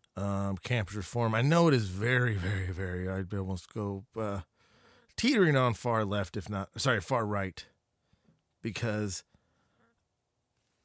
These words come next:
<clears throat> excuse me, um, when I think far right, I think of, um, more extremist, and, um,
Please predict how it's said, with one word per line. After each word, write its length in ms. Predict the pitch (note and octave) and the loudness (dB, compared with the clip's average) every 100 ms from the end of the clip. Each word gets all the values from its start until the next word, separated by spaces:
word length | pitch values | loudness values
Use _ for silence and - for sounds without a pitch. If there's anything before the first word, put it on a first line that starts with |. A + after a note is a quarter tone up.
| _ - | _ 0
<clears throat> 20 | |
excuse 960 | E4 C#4 F#3 A2 E2+ - - - D3 | 2 4 0 -4 -12 -20 -8 0 2
me, 120 | G2+ - _ _ _ _ _ | 2 -4 _ _ _ _ _
um, 240 | G#2 G#2 | -2 0
when 80 | G#2 | 2
I 100 | A#2 | 0
think 300 | A2 A2+ F#2+ | 0 0 -2
far 320 | - A2 G#2 | -2 0 2
right, 280 | F#2+ F#2+ F#2+ | 2 2 0
I 140 | F#2 F#2+ | -4 -6
think 320 | - G2 - | -4 -6 -4
of, 300 | F#2 F2 F2+ | -4 -4 -4
um, 340 | E2+ D#2+ D2 C#2+ _ _ _ _ _ _ _ _ - | -6 -6 -10 -14 _ _ _ _ _ _ _ _ -10
more 180 | F#2+ B2 | -2 -2
extremist, 800 | G2+ - - F#2 A2 G#2+ - - _ _ _ _ _ _ _ - - - - - _ - _ _ _ _ _ _ _ _ _ _ _ _ - _ _ _ _ _ - - - | -2 -4 -4 -4 -2 -2 -4 -14 _ _ _ _ _ _ _ 8 8 8 -4 -8 _ -20 _ _ _ _ _ _ _ _ _ _ _ _ -20 _ _ _ _ _ -20 -18 -6
and, 400 | G#2+ G#2 G2+ G2 | -4 -2 -2 0
um, 540 | G2 F#2+ F#2 F2+ F2 | 0 0 0 -2 -4